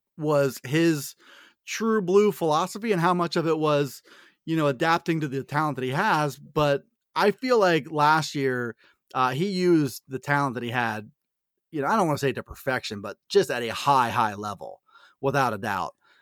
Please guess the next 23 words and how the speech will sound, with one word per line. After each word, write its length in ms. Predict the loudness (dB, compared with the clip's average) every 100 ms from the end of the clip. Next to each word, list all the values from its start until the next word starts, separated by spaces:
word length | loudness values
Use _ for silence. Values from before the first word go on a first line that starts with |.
| _ -4
Um, 280 | -2 0 0
I 100 | 0
think 140 | 2
he'll 80 | 2
be 80 | 4
able 120 | 4
to 80 | 2
do 180 | -2 -2
that. 200 | 0 2
And 100 | 2
I 100 | 2
think, 240 | 0 -2 _
you 120 | 0
know, 140 | 2 2
the 120 | 2
other 180 | 2 2
thing 220 | 0 0
is 340 | 0 0 -4 _
all 240 | -2 2 4
along 320 | 6 6 6
the 340 | 2 0 -2 -6 _ _
defensive 480 | -6 -2 -2 -4 -4
line, 520 | 0 2 2 -2 -6